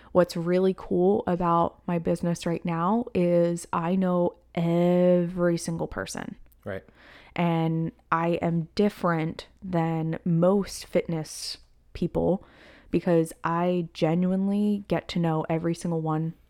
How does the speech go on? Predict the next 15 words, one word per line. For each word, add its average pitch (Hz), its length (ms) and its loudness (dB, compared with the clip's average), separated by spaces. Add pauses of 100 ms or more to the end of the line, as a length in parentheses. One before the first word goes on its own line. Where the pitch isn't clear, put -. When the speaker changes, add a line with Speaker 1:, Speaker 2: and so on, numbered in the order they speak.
(100)
Speaker 1:
of 156 460 -4 (120)
my 165 180 -4
clients. - 640 -8
And, 170 220 -2
like, 151 300 -6 (160)
that's, - 580 -4 (480)
like, 165 160 -6 (100)
I, 165 180 -2 (320)
<laughs> - 340 -20
that 196 140 -4 (380)
exposure 214 720 2
is 220 400 0
kind 226 280 -2
of 240 180 2 (420)
my, 240 520 4